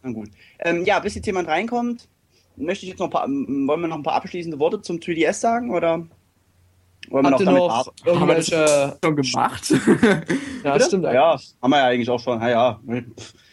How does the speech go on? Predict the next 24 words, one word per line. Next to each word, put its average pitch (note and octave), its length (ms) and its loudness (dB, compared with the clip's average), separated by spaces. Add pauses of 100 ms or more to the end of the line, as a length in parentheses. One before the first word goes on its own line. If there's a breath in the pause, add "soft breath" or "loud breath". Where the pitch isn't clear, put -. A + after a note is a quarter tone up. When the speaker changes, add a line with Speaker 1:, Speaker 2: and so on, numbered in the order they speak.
(140)
Speaker 1:
machen D3 100 2
wir's F3 80 0
halt F3+ 140 2
nochmal. D#3 420 -4 (100)
<laughs> - 960 -12
Speaker 3:
Der F3+ 120 4
three A#3+ 120 4
D G#3+ 80 4
S F#3 160 2
wird F3+ 100 2
awesome. E3+ 640 4 (360)
<laughs> G3+ 240 0 (480 loud breath)
Speaker 1:
Also D3+ 160 -8
ich - 100 -12
freue F#3+ 120 0
mich A3 120 -4
auf E3+ 80 -14
jeden F#3 100 -8
Fall F#3 120 -8
halt D#3+ 120 -4
auch C3+ 120 -6
auf C#3+ 100 -18
die - 80 -18
Pressekonferenz, G#2+ 720 -14